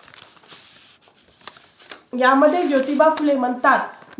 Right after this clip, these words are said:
जो माणूस सर्व बाबतीत निपुण आहे,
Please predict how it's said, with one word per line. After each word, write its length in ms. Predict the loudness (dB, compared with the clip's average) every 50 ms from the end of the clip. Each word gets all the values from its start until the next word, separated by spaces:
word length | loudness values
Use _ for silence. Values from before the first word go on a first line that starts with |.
| -6 4
जो 200 | 4 4 6 6
माणूस 440 | 4 4 4 4 2 0 -4 -6 0
सर्व 200 | 0 2 4 6
बाबतीत 600 | 6 6 6 6 4 2 0 -4 -6 -8 -6 -4 -4
निपुण 380 | -4 -4 -4 -6 -6 -4 0 2
आहे, 600 | 2 2 2 2 0 0 0 -2 -8 -14 -20